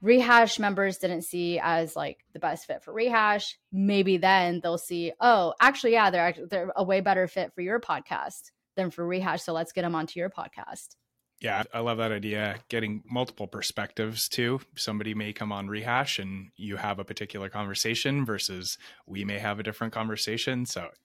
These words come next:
Speaker 1: Exactly.
Speaker 2: absolutely
Speaker 1: Yeah.
Speaker 2: excited to see what comes out of it, and, and excited to have it, the participation and from your, um, from your audience and our audience together, uh, doing a thing. Awesome.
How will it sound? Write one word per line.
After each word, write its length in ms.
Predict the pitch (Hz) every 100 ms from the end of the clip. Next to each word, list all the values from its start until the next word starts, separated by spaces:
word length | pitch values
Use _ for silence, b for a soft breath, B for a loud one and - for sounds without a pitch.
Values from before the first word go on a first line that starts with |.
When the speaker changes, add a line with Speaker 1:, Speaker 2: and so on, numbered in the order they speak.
| -
Speaker 1:
Exactly. 480 | 175 165 160 - 180
Speaker 2:
absolutely 420 | 107 - 101 98
Speaker 1:
Yeah. 20 |
Speaker 2:
excited 420 | - 101 101 98
to 100 | 101
see 220 | 110 -
what 120 | 98 -
comes 300 | 98 101 98
out 140 | 98
of 100 | 101
it, 140 | 104
and, 140 | 104 78
and 140 | 98 92
excited 460 | 95 104 101 98
to 60 | 98
have 500 | 101 98 95 - - _
it, 180 | 92 92 87
the 80 | 101
participation 800 | 104 98 98 - 101 - 95 95
and 160 | 92 -
from 240 | 104 90
your, 240 | 95 98
um, 360 | 95 85 85 92
from 140 | - 104
your 140 | 107
audience 420 | 101 107 104 101
and 100 | 87
our 140 | 95 95
audience 340 | 98 92 95
together, 540 | - 95 90 87 90 - -
uh, 100 | 78 101
doing 280 | 98 92 92
a 40 |
thing. 380 | - 101 87 87 - _ -
Awesome. 340 | 98 -